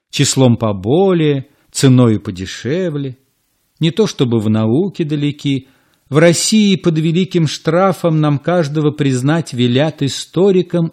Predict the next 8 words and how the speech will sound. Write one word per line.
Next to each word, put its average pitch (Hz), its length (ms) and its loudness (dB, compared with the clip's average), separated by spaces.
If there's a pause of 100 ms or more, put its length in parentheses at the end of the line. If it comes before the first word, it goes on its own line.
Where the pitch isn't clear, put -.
и 160 100 0
географом. 110 960 -2 (680)
Наш 156 300 -2
ментор, 170 720 -2 (280)
помните, 135 580 0 (180)
колпак 143 680 0
его, 139 240 -2
халат — 120 680 -4